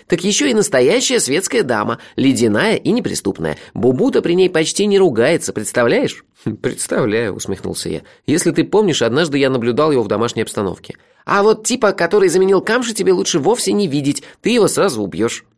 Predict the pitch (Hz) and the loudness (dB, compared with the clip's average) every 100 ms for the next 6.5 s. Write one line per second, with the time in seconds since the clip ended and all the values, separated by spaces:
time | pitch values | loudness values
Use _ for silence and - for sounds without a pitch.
0 | - 113 117 120 110 107 104 104 139 165 | -8 -4 -2 0 -2 -2 -2 -2 -4 -6
1 | 90 80 80 85 90 _ _ _ - 120 | -6 -6 -6 -8 -10 _ _ _ -4 -2
2 | - 147 180 214 95 101 95 82 92 82 | 0 0 2 0 0 -2 -4 -6 -6 -8
3 | 73 _ - - 143 110 143 - 107 185 | -8 _ -6 -2 0 0 0 -2 0 2
4 | 175 - - _ _ - 330 302 233 269 | 0 -4 -14 _ _ -4 0 0 0 0
5 | 190 190 185 262 262 - 190 214 208 214 | 2 2 0 0 0 0 -2 0 0 0
6 | 185 147 185 135 95 | 0 4 4 4 -2